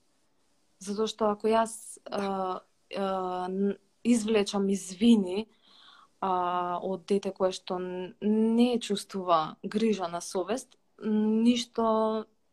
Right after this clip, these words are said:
не сум постигнала за него, за мене, да, можда.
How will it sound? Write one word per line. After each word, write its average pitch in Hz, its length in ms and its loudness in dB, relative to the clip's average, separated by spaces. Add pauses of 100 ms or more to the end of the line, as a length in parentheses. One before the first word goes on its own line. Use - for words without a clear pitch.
(220)
не 220 300 0
сум 208 240 -2
постигнала 208 600 0
за 190 260 2
него, 190 340 -2 (240)
за 196 240 4
мене, 190 280 -2
да, 196 260 0
можда. 165 420 -8